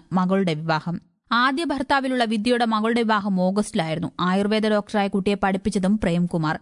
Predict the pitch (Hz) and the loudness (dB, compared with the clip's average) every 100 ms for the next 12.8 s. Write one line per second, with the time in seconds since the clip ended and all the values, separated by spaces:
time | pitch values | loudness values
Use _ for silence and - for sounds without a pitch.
0 | - 208 254 262 285 262 247 254 233 220 | 0 2 2 0 0 0 2 0 2 0
1 | 214 220 240 233 214 220 214 208 208 202 | 0 0 0 0 0 0 0 0 2 2
2 | 214 202 202 185 240 - 180 185 - 165 | 0 2 2 0 -4 -4 -2 0 0 -2
3 | 170 - 160 170 180 180 208 - - 196 | -4 -4 -4 0 0 2 0 -2 -2 2
4 | 196 214 226 214 202 185 220 - 196 214 | 4 4 4 2 2 0 -2 -4 0 2
5 | 214 208 196 202 214 208 190 180 196 190 | 2 2 0 0 2 2 0 0 0 2
6 | 202 190 196 202 196 190 180 165 - 175 | 2 2 2 0 0 -2 0 -2 -2 0
7 | 185 190 185 160 156 165 170 - _ 233 | 2 0 0 -2 0 0 -2 -4 _ 0
8 | 254 285 320 311 277 247 247 247 247 240 | 2 2 0 0 0 0 0 0 0 0
9 | 233 214 - 240 240 226 220 214 202 208 | 0 0 0 0 2 2 2 2 2 0
10 | 190 202 214 202 - 240 240 233 214 208 | 0 0 0 -2 0 0 0 2 2 2
11 | 208 202 202 208 208 185 185 185 190 151 | 2 2 2 2 2 0 -2 0 0 2
12 | 170 175 180 180 160 165 175 | 0 0 2 0 -2 -4 0